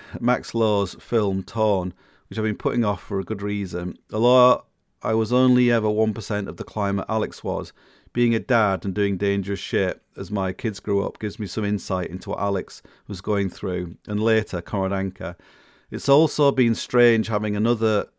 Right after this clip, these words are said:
round of kids later in my life, in my fifties, at a point in life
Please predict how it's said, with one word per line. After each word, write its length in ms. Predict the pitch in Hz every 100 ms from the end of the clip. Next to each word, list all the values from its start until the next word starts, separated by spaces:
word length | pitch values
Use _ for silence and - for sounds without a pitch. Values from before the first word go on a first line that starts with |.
| -
round 280 | 117 107 101
of 140 | 92
kids 460 | - 117 101 92 110
later 240 | 104 101
in 100 | 101
my 160 | 101 98
life, 520 | 104 98 92 95 -
in 100 | 92
my 120 | 101 95
fifties, 560 | 120 - 101 92 - - _ _ - _ -
at 100 | 107
a 60 |
point 360 | - 127 117 95 _ - - _ _ _ _ _ -
in 120 | 139
life 460 | 127 117 113 -